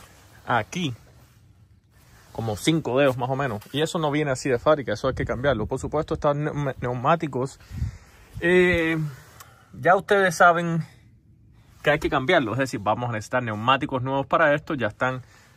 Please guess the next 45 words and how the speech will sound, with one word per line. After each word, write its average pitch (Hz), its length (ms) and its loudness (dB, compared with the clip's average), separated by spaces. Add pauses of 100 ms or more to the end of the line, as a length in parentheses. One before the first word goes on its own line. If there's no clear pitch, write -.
deteriorados. 123 920 0
A 113 80 2
lo 110 100 -2
mejor 110 240 -6
sabrá 127 320 -2
Dios 131 180 0
de 120 100 -2
qué 127 120 0
año 131 200 -4
son 131 200 -6
estos 127 180 -4
neumáticos. 127 720 -2
Vamos 117 300 -4
a 120 80 2
ver 123 120 -2
si 123 120 -8
lo 120 80 -6
encontramos 127 540 -4
por 147 140 -6
ahí. 135 160 -2 (360)
No, 220 260 2
no 143 140 2
son 185 160 2
tan 165 140 2
viejos, 190 200 0
son 165 160 0
del 165 140 0
dos 151 140 4
mil 160 180 2
diecinueve. 151 640 0 (500)
A 120 100 0
lo 120 80 -4
mejor, 135 300 0 (180)
no 135 180 -2
sé, - 120 -6 (100)
no 131 140 -2
sé 123 140 -2
qué 117 100 -2
pasa. - 300 -6
Por 110 160 -2
no 123 160 -2
moverse 147 480 4
se, 113 240 -2 (500)
se - 140 0
arruinaron. 165 600 2